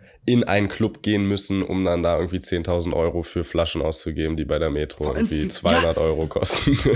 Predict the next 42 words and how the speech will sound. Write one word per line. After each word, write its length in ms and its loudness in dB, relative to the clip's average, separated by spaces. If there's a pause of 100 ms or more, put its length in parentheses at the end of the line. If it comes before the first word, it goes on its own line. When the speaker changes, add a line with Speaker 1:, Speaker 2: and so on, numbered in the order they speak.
(140)
Speaker 1:
<laughs> 320 -6
Speaker 2:
Das 160 0
denke 200 0
ich 120 -2
mir 160 0
auch. 220 -4
Digga, 240 -2
ich 200 -2
zahl 200 0
doch 160 -4
keine, 420 -2
keine 300 0
siebenhundert 680 -2
Euro 220 0
oder 120 2
sechshundert 460 -4
Euro 200 0
für 140 -2
eine 100 2
Moe-Flasche 600 -2
im 200 -4
P 180 0
eins 360 0
in 120 -2
München, 580 -2 (540)
wenn 140 2
ich 200 0
weiß, 320 0
ich 100 -6
krieg 200 -8
die 80 -10
für 160 -2
dreißig 520 -2
Euro 260 0
bei 160 0
Edeka. 520 -2 (380)
Speaker 1:
Ja. 180 4 (440)
Speaker 2:
Die 80 -2
kostet 420 0
neunundzwanzig 880 2
Euro 300 2
neunundneunzig. 920 0